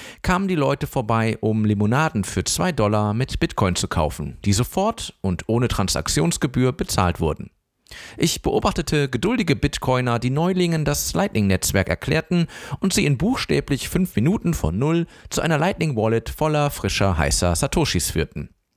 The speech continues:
Es war das ikonische „Kaufen Sie einen Kaffee mit Bitcoin“ auf Steroide. Lightnings exponentielle Morgendämmerung.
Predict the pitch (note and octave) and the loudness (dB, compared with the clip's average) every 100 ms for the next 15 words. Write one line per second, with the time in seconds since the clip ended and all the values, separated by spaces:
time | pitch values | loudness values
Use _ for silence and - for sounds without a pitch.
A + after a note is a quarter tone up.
0 | _ - - - - F3+ F#3 F3 D#3 - | _ -20 -20 -10 -6 0 2 2 0 -2
1 | D3+ A3 D3 G#3+ G3 F3+ F3 - - - | 0 2 2 0 2 0 -2 -8 -20 -12
2 | - B3 B3 G#3 E3+ D3 D3+ D3 C#3+ - | -2 -2 0 0 2 2 0 0 -2 2
3 | A2+ F#2 F#2+ - - - C3 C3 C3 - | 2 2 2 0 0 0 0 0 -2 0
4 | G2 G2+ - - - F#2 F2 B2+ A2 D#2 | 0 0 -4 -8 -2 0 2 2 2 0
5 | C#2+ - _ _ _ _ _ _ _ _ | -4 -12 _ _ _ _ _ _ _ _
6 | _ _ _ _ _ - - - A2 D3+ | _ _ _ _ _ -20 -20 -4 2 2
7 | E3+ D#3+ D#3+ - - B2+ - D3 C3+ C3 | 2 0 0 -2 -2 -2 0 0 0 2
8 | F2 E2+ F2+ E2+ E2 F2 D2+ C#2+ C#2+ C#2+ | 2 4 4 4 4 2 2 2 0 -4
9 | D2+ | -8